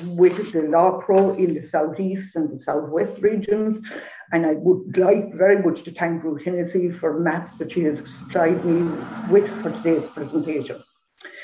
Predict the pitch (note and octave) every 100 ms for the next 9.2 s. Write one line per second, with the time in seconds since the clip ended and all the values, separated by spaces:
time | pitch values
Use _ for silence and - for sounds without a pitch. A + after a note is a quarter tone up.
0 | - - - - _ - A3+ D3 - -
1 | A#3 A#3+ A3 G3+ G#3 G3 F3+ E3 - E3
2 | D#3+ E3 D#3 D#3 C#3 C#3 - _ _ -
3 | E3 C#3+ - B2+ C#3+ C3+ - - - _
4 | - - G3+ B3+ A3+ G#3+ G#3+ F3 E3 E3
5 | E3 D#3+ E3 E3+ D#3 D#3+ D3 D3 - _
6 | G#3 G3+ F#3+ G3 F3 F3 F3 E3 - E3
7 | D3 C#3+ D3 D3 - F3 E3+ D3 D#3+ D#3
8 | D#3 D3+ C#3+ C#3+ C3 - - D#3+ E3+ F#3
9 | E3+ F3